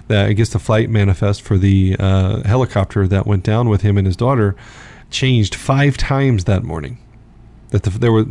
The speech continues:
five different times that flight manifest changed, and he said he knew four or five other people that could have been on that flight and that were on different flight manifests that morning,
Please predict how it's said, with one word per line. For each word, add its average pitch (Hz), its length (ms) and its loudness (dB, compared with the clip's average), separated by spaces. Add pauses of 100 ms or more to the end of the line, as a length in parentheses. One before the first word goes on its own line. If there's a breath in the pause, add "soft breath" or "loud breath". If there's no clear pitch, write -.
five 151 440 0
different 139 400 -2
times 104 500 -2 (380 loud breath)
that 107 180 -2
flight 117 300 -2
manifest 104 500 0
changed, 98 540 -2 (400 loud breath)
and 104 200 2
he 107 120 2
said 123 260 0
he 107 160 2
knew 113 640 2
four 127 240 0
or 117 40 2
five 110 220 0
other 107 200 2
people 104 500 0 (340 loud breath)
that 104 260 0 (300)
could 151 220 0
have 127 140 0
been 117 140 2
on 107 120 2
that 104 180 0
flight 117 300 0
and 104 180 0
that 104 100 2
were 101 160 2
on 113 200 2
different 107 320 -2
flight 117 240 -2
manifests 98 500 0
that 98 140 -2
morning, 104 400 0